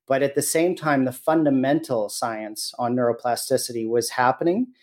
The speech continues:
And I remember training in terms of some of my clinical training in a stroke rehab ward, and you wouldn't use that word. It was, it was a dirty word. You wouldn't want to give patients false hope back in that day.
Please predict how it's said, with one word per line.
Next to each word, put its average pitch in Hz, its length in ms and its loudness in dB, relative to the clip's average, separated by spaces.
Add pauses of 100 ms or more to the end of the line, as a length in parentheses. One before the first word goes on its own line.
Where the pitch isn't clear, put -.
(260)
And 131 180 0
I - 20 0
remember 143 460 0
training 139 600 -2
in 127 160 -4
terms 131 300 0
of 120 100 -6
some 135 180 -2
of 127 60 -2
my 117 120 -2
clinical 147 400 0
training 120 360 -4
in 113 100 -2
a 113 40 -6
stroke 131 480 -2
rehab 127 400 2
ward, 110 320 2 (320)
and 123 120 0
you 151 140 2
wouldn't 170 340 2
use 147 360 0
that 123 280 -2
word. 127 300 2
It 120 140 0
was, 131 300 -2
it 131 80 0
was 156 200 0
a 123 80 0
dirty 127 420 2
word. 117 380 0
You 120 120 -4
wouldn't 139 360 0
want 131 280 0
to - 80 -16
give 123 280 -2
patients 120 400 -4
false 113 260 0
hope 120 300 -2
back 113 240 -2
in 113 100 -4
that 107 220 -4
day. 127 320 0